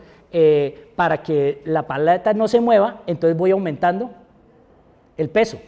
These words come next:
De tal manera que entre más peso, más, y si voy quitando peso, ¿qué va pasando? Se va moviendo la paleta. Entonces él dijo,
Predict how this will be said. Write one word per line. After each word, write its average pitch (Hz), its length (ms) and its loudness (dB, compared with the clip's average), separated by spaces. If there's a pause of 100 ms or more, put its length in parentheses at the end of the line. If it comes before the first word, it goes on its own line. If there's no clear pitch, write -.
(400)
De 143 120 -12
tal 165 160 0
manera 208 320 0
que 208 80 -6
entre 147 240 -4
más 175 180 -4
peso, 214 280 0
más, 170 520 -2 (380)
y 190 100 -4
si 196 100 0
voy 185 140 4
quitando 220 400 0
peso, 226 260 0
¿qué 214 140 -2
va 185 80 0
pasando? 220 460 -4 (560)
Se 170 160 -4
va 147 80 0
moviendo 185 520 -4 (720)
la 147 160 -8
paleta. 185 320 -4
Entonces 185 220 -2
él 190 40 -4
dijo, 208 300 0